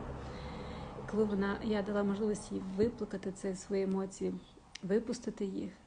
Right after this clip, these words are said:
ми піднялися до її істочника, і вона каже: «Ця собачка», каже, я сиділа на хмаринці, і мені прийшла пісенька в голову, що... Прийшла пісня, я вже не пам'ятаю, як ця пісня звучала, але вона зрозуміла, що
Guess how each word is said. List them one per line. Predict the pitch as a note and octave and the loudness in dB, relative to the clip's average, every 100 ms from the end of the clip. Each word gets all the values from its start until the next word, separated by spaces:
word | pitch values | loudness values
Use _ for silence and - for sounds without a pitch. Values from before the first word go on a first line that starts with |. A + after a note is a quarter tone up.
| - - - - - - - - - | -20 -20 -20 -20 -20 -20 -20 -20 -4
ми | G#3+ | -2
піднялися | F#3 F#3+ G3+ G3 F#3+ - G3 | -2 0 0 0 -2 -6 -6
до | F#3+ | -2
її | G3+ G3 | -2 -2
істочника, | - - A3 A3+ G#3+ G#3+ G#3 | -4 -2 -2 -2 -6 -6 -4
і | |
вона | G3 G3 | -4 -4
каже: | G3 F#3+ F#3 G3+ | -6 -6 -6 -8
«Ця | - A3+ | -6 -6
собачка», | - G3+ G3+ A#3+ C4 - - G3+ - - - - - - - - - - | -4 -2 -2 -2 -6 -8 -8 -8 -10 -20 -20 -20 -20 -20 -14 -12 -8 -2
каже, | G3 | 2
я | A3+ | 2
сиділа | - - A3+ | 0 4 6
на | G#3 | 6
хмаринці, | G#3+ G#3+ B3 C4 - | 4 4 6 6 6
і | F#3+ | 4
мені | G3 A3 | 6 4
прийшла | A3 G3+ G3+ - G#3 G#3+ - - - | 2 -4 -4 -2 -2 -2 -6 -20 -2
пісенька | A3 A3 G#3+ F#3+ F#3+ | 0 2 0 0 -2
в | |
голову, | F3+ G3+ A#3+ G#3 G#3 | 0 2 2 2 -2
що... | - - G3+ G#3+ - - - - - - - - - - | -4 -4 -4 -4 -10 -14 -14 -14 -16 -16 -18 -20 -20 -8
Прийшла | - B3+ | -2 0
пісня, | B3+ - A3+ | 0 0 0
я | |
вже | G#3+ | 0
не | |
пам'ятаю, | G3 G#3 G3+ | 0 2 0
як | F#3+ | 0
ця | G3+ | -4
пісня | F#3+ - | -4 -2
звучала, | G3+ F#3+ - A3+ G#3 - | -2 -2 -2 0 0 0
але | G#3+ G#3+ G#3 - - - - - - - - | -2 0 -2 -4 -8 -14 -14 -18 -20 -12 -2
вона | A3 A#3 | 0 2
зрозуміла, | G#3 G3+ G#3 A3+ G#3 G3+ | 0 0 2 2 2 -2
що | - - - G#3 G#3+ - | -4 -6 -4 -2 0 -2